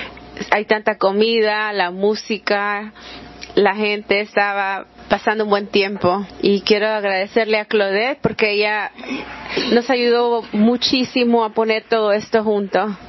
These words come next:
Y Claudette es una de esas mujeres que no le gusta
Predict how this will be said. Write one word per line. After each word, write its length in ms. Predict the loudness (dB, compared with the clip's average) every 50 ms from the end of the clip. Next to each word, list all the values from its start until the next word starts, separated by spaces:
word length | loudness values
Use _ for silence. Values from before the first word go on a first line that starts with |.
| -2
Y 160 | 0 0 0
Claudette 560 | 2 0 0 2 2 2 2 2 0 0 -2 -2
es 60 | 0
una 140 | 0 0 0
de 60 | 0
esas 220 | -4 -6 -4 0
mujeres 540 | 0 0 0 2 2 2 2 2 -2 -6 -2
que 120 | -2 0
no 140 | 2 2 2
le 140 | 2 0 0
gusta 720 | 2 2 2 2 0 -2 -2 -2 -2 -2 -4 -6 -8 -10